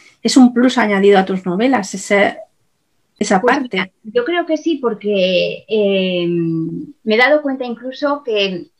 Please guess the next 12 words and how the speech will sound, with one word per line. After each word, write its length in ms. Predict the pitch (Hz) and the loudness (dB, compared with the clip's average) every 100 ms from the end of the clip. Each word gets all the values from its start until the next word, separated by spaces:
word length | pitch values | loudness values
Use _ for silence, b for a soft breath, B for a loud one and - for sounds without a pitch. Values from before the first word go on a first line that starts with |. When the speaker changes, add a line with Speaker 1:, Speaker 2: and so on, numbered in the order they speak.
| _ | _
Speaker 2:
que 80 | 214 | 0
hay 60 | |
muchas 360 | 254 285 285 269 | 2 0 0 -4
personas 460 | 233 208 277 247 277 | -4 -2 0 0 0
que, 220 | 233 - | -2 -2
que 120 | 208 | -2
demandan 600 | 190 190 220 262 285 311 302 | 0 2 2 4 2 2 -2
ese 240 | 220 277 | -6 -4
crecimiento 800 | 269 247 240 226 214 240 240 285 | 0 0 -2 -4 -4 -4 -2 -2
de 140 | 254 202 | 0 -2
los 140 | 190 | -6
personajes 760 | - 190 - 185 226 247 302 | -6 -8 -8 0 0 0 -4